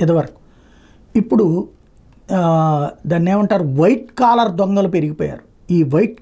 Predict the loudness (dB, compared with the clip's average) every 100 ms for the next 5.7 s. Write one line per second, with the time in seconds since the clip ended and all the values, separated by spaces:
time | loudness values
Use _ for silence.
0 | 0 0 2 0 -2 0 0 -2 -4 -6
1 | -2 2 2 0 -4 -2 0 0 -2 -4
2 | -4 -2 -2 0 -2 -2 -2 -4 -6 -20
3 | _ -20 _ _ -4 -2 -2 -4 -4 0
4 | -2 -2 -4 0 0 2 0 2 2 0
5 | -2 -4 -6 -4 -4 -6 -10